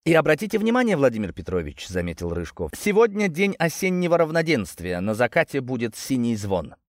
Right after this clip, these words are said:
«Я ещё не настолько стар, чтобы забыть о таком», — проворчал Вилиш, сверкнув глазами, и снова глубоко задумался,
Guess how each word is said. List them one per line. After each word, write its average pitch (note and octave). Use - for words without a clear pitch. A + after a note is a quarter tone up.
«Я C#3
ещё E3
не D#3+
настолько D3+
стар, C3+
чтобы G2
забыть F2
о D#2
таком», — -
проворчал B2+
Вилиш, D3
сверкнув B2
глазами, A#2
и G#2+
снова C3
глубоко G#2
задумался, G2+